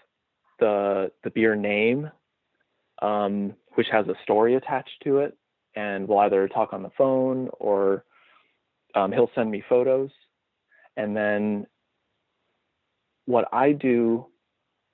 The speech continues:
on my side is I'll take his photos and then I'll research more photos and I will study them. And so I'll do little, like, thirty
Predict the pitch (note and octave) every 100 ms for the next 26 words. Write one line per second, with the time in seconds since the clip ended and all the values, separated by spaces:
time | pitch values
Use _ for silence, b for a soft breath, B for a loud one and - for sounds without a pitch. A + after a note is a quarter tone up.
0 | _ - G#2 A2 B2+ B2+ - G2+ F#2+ -
1 | G#2+ G2+ - A2 - - C#3+ - C3+ -
2 | A2+ G2+ F#2+ G#2 A#2+ - A#2 A2 G#2 G#2+
3 | B2 B2+ - A#2 - F#3+ B2+ D3+ E3 -
4 | G2+ - G2 G#2 _ _ _ _ b b
5 | b b _ - G#2 G2+ G2+ - G#2 G#2
6 | G#2 F#2+ G2+ - B2 C3 B2+ C#3 D#3 F3+
7 | _ A2+ A2+ A2 G#2 G2 b b b C3+
8 | C#3 F3 E3 D#3 D3+ D3 C3+ B2 - -
9 | _ _ _ _ _ _ _ _ _ _
10 | _ _ _ D#3 D3+ D3+ D#3 D3+